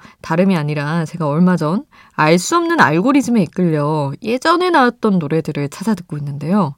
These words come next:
그러다 아주 우연히 그룹 투엑스의 링마벨이라는 곡을 다시 듣게 됐는데,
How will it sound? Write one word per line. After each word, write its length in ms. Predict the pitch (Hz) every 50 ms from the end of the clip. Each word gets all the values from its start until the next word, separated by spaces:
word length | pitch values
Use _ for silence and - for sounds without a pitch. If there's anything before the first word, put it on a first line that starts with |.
| _ - - - - - - -
그러다 360 | - 202 233 233 226 220 156
아주 220 | 147 143 - 170 -
우연히 720 | - 185 202 196 185 156 143 143 147 160 156 139 147 139 _ _ _
그룹 240 | - - 180 180 180 _ -
투엑스의 840 | - - - 370 392 381 - - - - 151 156 170 170 185 151 - - - - - _ -
링마벨이라는 1400 | 165 190 202 226 262 294 320 320 320 277 294 277 277 247 220 196 185 180 175 175 175 175 170 160 147 131 131 - - - -
곡을 400 | - 180 151 165 151 165 247 - _ -
다시 260 | - - 160 - - 180
듣게 240 | 180 180 - 196
됐는데, 600 | 196 180 160 147 147 143 147 196 214 180 143 143